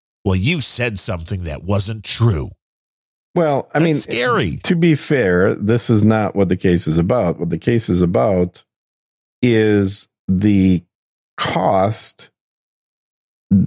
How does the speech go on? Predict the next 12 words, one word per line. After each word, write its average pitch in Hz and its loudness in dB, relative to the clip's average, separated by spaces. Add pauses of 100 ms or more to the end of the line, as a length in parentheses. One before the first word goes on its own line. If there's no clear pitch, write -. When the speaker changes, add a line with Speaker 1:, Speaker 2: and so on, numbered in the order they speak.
(140)
Speaker 2:
through 139 2
defamation 113 0 (800)
to 131 0
the 110 0
people 110 2
that 101 2
are 90 2
suing 127 2
Alex 80 -2 (560)
as 117 0
a 110 4
result 107 2